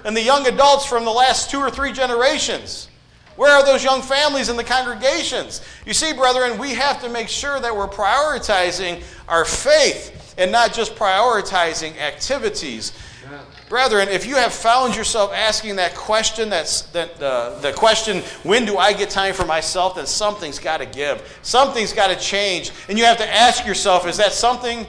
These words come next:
Speaker 1: going to be sacrificing your faith first? Or are you willing to remove some of the worldly activities? There's nothing wrong with sports. There's nothing wrong with activities.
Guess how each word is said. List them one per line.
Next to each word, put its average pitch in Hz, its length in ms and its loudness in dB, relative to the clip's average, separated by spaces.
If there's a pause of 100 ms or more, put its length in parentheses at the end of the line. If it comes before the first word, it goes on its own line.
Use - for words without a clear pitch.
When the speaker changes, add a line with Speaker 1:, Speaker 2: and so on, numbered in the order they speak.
(120)
Speaker 1:
going 208 220 -4
to 202 100 -8
be 190 380 -8 (180)
sacrificing 214 840 0
your 170 120 -4
faith 202 400 -2
first? 254 480 -2 (400)
Or 208 140 2
are 196 40 2
you 196 160 -4
willing 220 320 0
to 202 140 -4
remove 185 440 -2
some 180 220 -6
of 165 60 -8
the 156 80 -4
worldly 170 340 -2
activities? 170 560 -4 (160)
There's 330 200 0
nothing 269 300 4
wrong 247 240 6
with 233 120 -2
sports. 294 480 2
There's 302 160 -6
nothing 247 220 -2
wrong 254 260 6
with 240 140 0
activities. 269 600 0